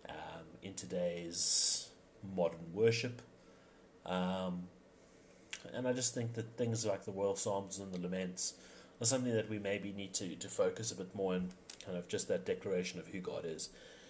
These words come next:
I mean, we have Scripture right here telling us this is the way that we can sing to God. Um, you know, these are the biblical kind of truth that we can kind of lock onto,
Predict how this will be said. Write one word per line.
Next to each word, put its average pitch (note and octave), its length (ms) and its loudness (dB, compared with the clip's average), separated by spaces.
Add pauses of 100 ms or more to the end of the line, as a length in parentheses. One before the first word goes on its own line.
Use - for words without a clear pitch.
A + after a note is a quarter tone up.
(160)
I A2 40 -6
mean, A2 320 -2
we A2+ 140 0
have A2 600 2 (480)
Scripture G2+ 600 2 (840)
right G2+ 260 4
here F2+ 280 4 (140)
telling G2 340 0
us E2+ 120 -2
this F#2 220 -6
is G#2+ 100 0
the G2 120 -6
way E2+ 400 0 (640)
that F2+ 160 6
we F#2 80 -4
can - 160 -8
sing - 220 2 (100)
to - 80 -12
God. F#2 340 4 (540)
Um, F#2 500 4 (440)
you A2 120 2
know, F#2+ 120 6
these G#2 280 -2
are G2 40 -10
the F#2+ 260 -4
biblical G#2+ 420 -2
kind F#2+ 220 -4
of F#2 200 -4
truth - 380 0
that - 140 -4
we F#2+ 60 -8
can F#2+ 180 -12
kind F#2+ 200 -8
of F#2+ 80 -6
lock F2+ 260 0
onto, G#2 360 -4